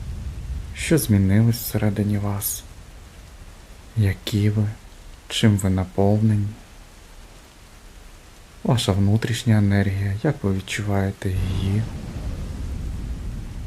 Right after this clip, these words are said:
як ви відчуваєте енергію навколишнього простору, що змінилось в вашому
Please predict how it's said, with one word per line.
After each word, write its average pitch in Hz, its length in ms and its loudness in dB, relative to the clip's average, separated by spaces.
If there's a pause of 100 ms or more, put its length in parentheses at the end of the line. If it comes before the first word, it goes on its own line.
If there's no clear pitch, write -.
(440)
як 110 200 6
ви 104 120 6
відчуваєте 98 720 0
енергію 95 460 2
навколишнього 104 920 0
простору, - 520 -6 (1700)
що - 220 -2
змінилось 92 600 2
в 90 40 -4
вашому 95 500 -2